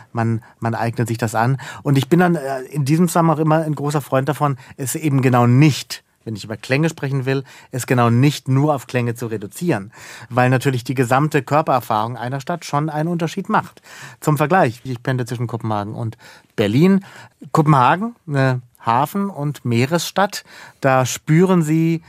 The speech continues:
das Salz des Öresund an jedem Tag. Die Luft, äh, riecht sehr frisch nach Meer.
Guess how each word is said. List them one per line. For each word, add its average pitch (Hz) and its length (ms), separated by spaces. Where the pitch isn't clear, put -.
das 131 220
Salz 143 460
des 135 160
Öresund 160 600
an 147 80
jedem 139 300
Tag. 151 380
Die 139 80
Luft, 151 380
äh, 156 40
riecht 160 260
sehr 147 120
frisch - 280
nach 131 160
Meer. 156 360